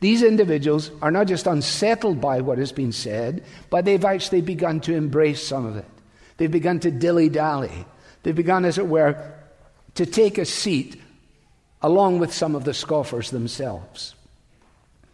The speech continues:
You remember, uh, the opening of the Psalms, "Blessed is the one who doesn't stand in the way of sinners or sit in the seat of scoffers,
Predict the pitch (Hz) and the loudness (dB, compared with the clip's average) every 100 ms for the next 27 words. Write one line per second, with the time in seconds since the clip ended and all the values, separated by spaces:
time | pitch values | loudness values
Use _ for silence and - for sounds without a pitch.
0 | _ _ - 151 156 139 117 - - - | _ _ -2 0 2 2 0 -4 -20 -20
1 | - 135 135 143 139 139 135 139 131 143 | -12 -8 -6 -6 -8 -8 -4 -4 -2 -2
2 | 135 139 127 127 135 - 160 131 131 104 | 0 0 0 -2 -4 -2 0 2 0 -2
3 | 123 120 139 135 143 135 135 143 135 131 | -6 -4 -2 0 -2 -2 0 0 0 -2
4 | - - - 147 147 139 139 - - 156 | -6 -14 -2 2 2 2 0 -2 0 2
5 | 147 139 135 143 135 135 208 180 117 127 | 2 2 2 2 0 0 -2 -2 -2 -4
6 | 117 - - - 165 165 - - - 147 | -6 -10 -8 0 0 0 -4 -12 -2 0
7 | 151 147 - 143 147 139 - - 190 208 | 0 -2 0 0 0 -4 -4 0 2 2
8 | 208 120 - - - | -2 -10 -10 -14 -16